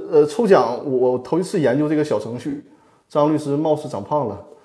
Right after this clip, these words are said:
你这个眼-，眼力不得不承认太好了。这个啊，这个小礼品是我们所金城通达律所出的一个，呃，小的伴手礼吧，算是。它呢里面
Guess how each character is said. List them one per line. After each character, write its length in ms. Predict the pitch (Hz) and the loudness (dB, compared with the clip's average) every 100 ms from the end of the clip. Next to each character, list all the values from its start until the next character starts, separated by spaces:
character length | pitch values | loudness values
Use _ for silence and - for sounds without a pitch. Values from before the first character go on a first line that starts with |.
| _ _ | _ _
你 180 | - 113 | -12 -4
这 100 | 127 135 | -2 0
个 100 | 127 | 0
眼-， 260 | 117 95 - | -2 -6 -8
眼 220 | 117 101 | -8 -6
力 300 | 117 117 110 110 - - _ _ _ _ _ - | -6 -6 -6 -12 -20 -20 _ _ _ _ _ -6
不 80 | |
得 120 | 127 113 | -4 -4
不 80 | |
承 180 | 120 107 | -6 -10
认 80 | 117 | -8
太 140 | 120 | -8
好 180 | 123 - | -8 -8
了。 100 | - - _ _ _ - | -10 -20 _ _ _ -2
这 140 | 175 | 2
个 100 | 113 | 2
啊， 100 | 101 - - | 0 -6 -8
这 140 | - 135 | -2 4
个 320 | 123 113 113 | 4 4 2
小 160 | - 107 | 0 -2
礼 100 | 131 | -2
品 180 | 123 - - _ _ _ - | -4 -6 -20 _ _ _ -6
是 140 | 135 | -2
我 60 | 110 | -2
们 120 | 127 | -2
所 280 | 127 104 101 - _ _ | -2 -2 -6 -14 _ _
金 140 | 139 | -6
城 140 | 131 139 | -4 0
通 120 | 135 | 2
达 120 | 123 | 2
律 100 | 139 | 2
所 240 | 123 - - - - | -2 -6 -12 -20 -12
出 160 | 123 | -4
的 120 | 123 | 0
一 120 | 117 110 | 0 -2
个， 560 | 123 113 107 107 - - | -2 -2 -2 -4 -8 -10
呃， 140 | 113 110 | -10 -8
小 180 | 104 | -8
的 80 | 107 | -6
伴 160 | 117 135 | -4 0
手 80 | 143 | 0
礼 80 | |
吧， 180 | - 98 | -2 -6
算 140 | 101 104 | -6 -8
是。 140 | - - - _ _ _ _ - - - | -10 -18 -20 _ _ _ _ -8 -8 -2
它 160 | 156 | 2
呢 180 | 165 165 | 4 6
里 100 | 143 | 4
面 320 | 120 143 151 | 4 2 2